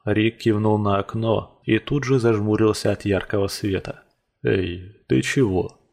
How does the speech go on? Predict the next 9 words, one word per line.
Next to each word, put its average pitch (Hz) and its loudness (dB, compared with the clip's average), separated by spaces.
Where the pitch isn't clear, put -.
забеспокоился 98 0
Промис. 90 -4
"После 101 0
вчерашнего 110 0
не 101 0
отошёл?" - -4
"Всё 165 0
в - -10
порядке", — - -2